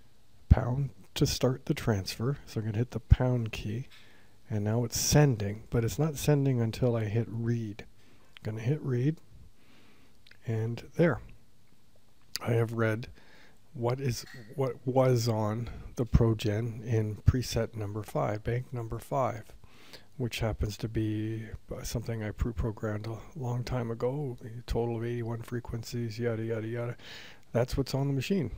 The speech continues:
twenty-seven, twenty-seven levels. Let's, uh, let's do that again, 'cause it's a little,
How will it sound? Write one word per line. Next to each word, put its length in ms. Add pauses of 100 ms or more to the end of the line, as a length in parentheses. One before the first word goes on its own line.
twenty-seven, 800 (420)
twenty-seven 600
levels. 520 (2000)
Let's, 280
uh, 300
let's 220
do 100
that 160
again, 280 (540)
'cause 200
it's 160
a 40
little, 360